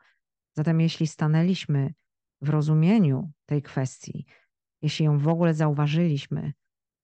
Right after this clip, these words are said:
i jeśli naszym celem jest ascendencja, czyli podniesienie się w trakcie aktualnej inkarnacji, to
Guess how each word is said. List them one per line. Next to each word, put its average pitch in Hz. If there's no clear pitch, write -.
i 160
jeśli 151
naszym 156
celem 147
jest -
ascendencja, 160
czyli 135
podniesienie 156
się 147
w -
trakcie 139
aktualnej 139
inkarnacji, 143
to 165